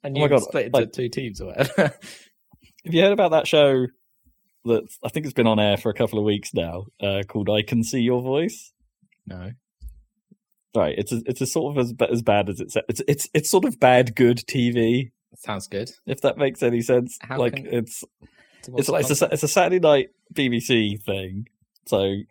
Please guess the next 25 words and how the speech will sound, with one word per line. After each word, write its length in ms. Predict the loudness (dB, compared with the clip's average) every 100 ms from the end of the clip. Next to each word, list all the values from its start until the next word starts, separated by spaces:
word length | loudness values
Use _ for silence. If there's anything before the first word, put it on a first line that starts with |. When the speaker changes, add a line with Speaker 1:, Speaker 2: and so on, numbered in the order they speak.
| _ _ -4
Speaker 2:
I 60 |
think 220 | -2 -2
you 80 | -4
can 120 | 0
already 380 | 4 4 4 0
set 280 | 0 0 -2 _ _ _ _ _ -4
some 200 | -2 0
sort 180 | 0 0
of 40 |
expectation 560 | -2 -4 -2 -2 -4 -8
for 100 | -10
the 60 |
standard 400 | -6 -4 -4 -8 -16
involved 400 | -14 -10 -8 -8
here. 220 | -8 -4 -4
<laughs> 100 | -4 -8 -20 -20 _ _ _ _ _ _ -20 -20 -20 _ _ _ _ _
And 120 | -4 -2
it's 140 | 4
a, 180 | 4 4
it's 120 | 0
a 40 |
game 300 | 0 2 2
show 420 | 2 6 6 6 2
where, 460 | 0 4 4 4 0 -4 _ _ _ _ _ _ _ _ -10
uh, 600 | -4 -2 0 -2 -2 -4